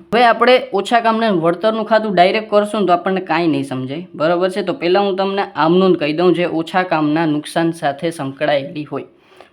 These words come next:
બરોબર, તો કેટલી કેટલી આમ નોંધ આપણે કરવી પડે? તો મુખ્ય ત્રણ આમ નોંધ છે જે ઓછા કામના નુકસાન સાથે સંકળાયેલી છે. એ પહેલી આમ નોંધ છે જે આપણે ખાણ માલિકને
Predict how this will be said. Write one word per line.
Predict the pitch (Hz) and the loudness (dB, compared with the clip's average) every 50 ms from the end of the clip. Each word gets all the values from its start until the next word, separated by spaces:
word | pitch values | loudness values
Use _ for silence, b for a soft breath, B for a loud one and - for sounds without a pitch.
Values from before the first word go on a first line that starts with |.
| - | 0
બરોબર, | 170 180 202 208 226 | 2 2 4 2 2
તો | 208 202 | 0 0
કેટલી | - - 190 190 233 220 208 | -2 -2 -2 -4 -2 -2 -2
કેટલી | 208 208 208 185 | 0 0 0 0
આમ | 160 170 180 | 0 0 0
નોંધ | 190 196 196 190 | 0 0 0 0
આપણે | 185 180 185 | 0 0 0
કરવી | 180 - 180 185 185 | 0 0 2 4 4
પડે? | 175 165 180 185 | 4 4 2 0
તો | 190 208 | 0 0
મુખ્ય | 190 185 180 180 - 165 | 0 -2 -2 -2 -4 -6
ત્રણ | - - - 190 208 208 202 | -4 0 2 4 4 4 4
આમ | 180 170 165 | 2 0 0
નોંધ | 160 165 165 165 | 0 0 0 -2
છે | 165 - 185 160 | -4 -4 -6 -4
જે | 151 170 | -4 -4
ઓછા | 175 156 165 170 - 202 | -4 -4 -6 -4 -2 -2
કામના | 180 165 165 170 170 170 | 0 0 0 0 2 2
નુકસાન | 160 151 139 135 - 170 160 156 | 0 0 -2 -4 -2 -2 -2 -2
સાથે | 151 143 135 135 - 156 | -2 -4 -8 -8 -8 -10
સંકળાયેલી | 143 - 143 143 - - 170 160 143 139 - 127 | -10 -10 -10 -8 -2 2 2 2 2 0 -4 -8
છે. | - - 185 185 - b b b b b b b b b b b | -8 -10 -10 -10 -12 b b b b b b b b b b b
એ | - 196 | -2 -2
પહેલી | 214 214 214 190 190 208 220 214 | -2 0 2 2 2 2 2 2
આમ | 190 165 160 151 | 4 4 4 4
નોંધ | 151 151 147 143 | 2 2 0 -2
છે | 147 175 180 208 202 180 b b b b _ _ _ _ _ _ _ _ _ _ _ _ _ - - - - 123 | -2 -4 -6 -6 -8 -10 b b b b _ _ _ _ _ _ _ _ _ _ _ _ _ -20 -20 -20 -12 -4
જે | 123 147 165 | 0 4 4
આપણે | 170 165 165 180 | 4 4 4 2
ખાણ | 180 180 - 160 160 175 | 0 0 0 0 0 2
માલિકને | 180 160 143 139 139 139 139 - 143 175 | 2 0 0 -2 -4 -6 -6 -6 -6 -6